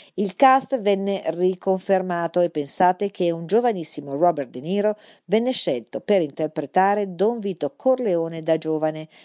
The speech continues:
nella sua ascesa al potere. Insomma, due future stelle del firmamento hollywoodiano si ritrovano nello stesso film e sappiate che in seguito i due attori, Robert De Niro e Al Pacino,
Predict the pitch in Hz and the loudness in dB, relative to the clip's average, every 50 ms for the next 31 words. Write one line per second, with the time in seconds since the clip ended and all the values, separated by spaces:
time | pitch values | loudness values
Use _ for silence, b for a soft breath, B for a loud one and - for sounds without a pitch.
0 | b b b 147 151 165 170 175 196 196 - - - 139 135 139 - - _ _ | b b b -8 -4 -2 0 2 0 0 0 -6 -8 -4 -4 -4 -6 -6 _ _
1 | - 226 - - - 127 117 113 127 135 - - - 113 113 107 - - 127 - | -4 -4 -2 -4 -6 -6 -6 -6 -8 -10 -10 -8 -8 -8 -8 -8 -8 -10 -10 -8
2 | - 87 69 65 - - _ _ B B B B B B B B 190 196 190 - | -8 -12 -12 -14 -18 -20 _ _ B B B B B B B B -4 -4 0 2
3 | 214 180 160 156 156 147 b b b b b b _ 156 156 156 214 240 262 269 | 2 2 2 0 -8 -10 b b b b b b _ -12 -4 0 2 4 6 6
4 | 277 269 - - 226 208 - - 196 175 170 156 143 - - - 220 214 196 170 | 6 4 2 -4 -10 -8 -4 -2 2 2 2 2 0 -4 -2 2 2 2 2 2
5 | 151 139 143 135 - - 165 156 147 160 156 175 208 208 185 - 151 143 160 196 | 0 -4 -6 -8 -6 -4 -2 -2 -2 -2 -2 -2 -2 -2 0 0 -2 2 4 4
6 | 208 196 175 151 135 131 127 131 156 180 190 202 208 202 214 220 214 - - 233 | 4 4 2 -2 -4 -8 -4 2 4 6 6 6 4 0 -2 -6 -8 -6 -4 -2
7 | 226 240 226 - - 185 165 156 147 139 143 143 147 151 156 156 151 147 151 - | -2 -2 -4 0 2 2 4 4 2 0 -4 -6 -6 -10 -10 -8 -6 -6 -6 -2
8 | - 247 262 240 - - 156 139 - - - - 254 262 262 254 254 254 254 B | 0 0 0 0 -2 -8 -10 -10 -10 -14 -4 -2 0 0 0 -2 -6 -10 -10 B
9 | B B B B B - 269 269 - 294 294 - 202 190 175 170 165 165 - 180 | B B B B B 2 2 4 4 0 0 2 4 4 6 6 4 2 -2 -6
10 | 175 - 185 175 180 180 - - 180 151 143 135 143 147 - - 160 160 160 156 | -4 -2 -2 -2 -2 -4 -2 0 0 2 2 -2 -4 -8 -2 2 2 4 4 2
11 | 131 127 131 165 185 190 165 151 - _ _ 196 185 165 151 143 139 139 139 143 | 0 -4 -4 0 2 4 2 2 0 _ _ 2 4 4 4 2 2 0 -2 -2
12 | 147 147 139 135 131 135 120 131 143 139 156 175 170 151 143 135 131 131 127 - | -2 -2 -2 -2 -2 -4 -6 -4 -6 -6 -4 -4 -2 0 0 0 0 -2 -4 -6
13 | 139 131 - - 151 135 127 131 135 147 | -8 -8 -6 -8 -6 -8 -6 -8 -8 -10